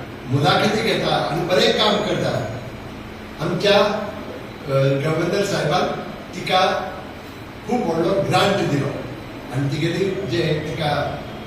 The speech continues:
औषध पाणी करपा जाय ताचे खातीर. गोंयांत जेंका जांकां किडनी खातीर डायलिसीस लागता, तांकां गुळमाचो पयशांचो आदार केलो.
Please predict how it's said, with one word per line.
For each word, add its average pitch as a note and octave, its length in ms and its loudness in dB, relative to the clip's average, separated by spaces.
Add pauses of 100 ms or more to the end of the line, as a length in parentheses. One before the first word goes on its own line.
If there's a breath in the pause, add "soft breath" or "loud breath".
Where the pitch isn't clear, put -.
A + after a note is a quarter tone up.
(760)
औषध F#3 500 2
पाणी E3+ 200 2
करपा D#3+ 320 0
जाय D#3+ 500 2 (160)
ताचे F3 300 -2
खातीर. C3 240 0 (1080)
गोंयांत G3+ 600 4
जेंका G#3+ 440 4
जांकां A3 500 2
किडनी G3 480 0
खातीर G#3 280 2
डायलिसीस G#3 800 4
लागता, - 580 0 (640)
तांकां A3+ 500 4 (560)
गुळमाचो F#3+ 600 2
पयशांचो F3 440 0
आदार G3 460 4
केलो. C3+ 220 0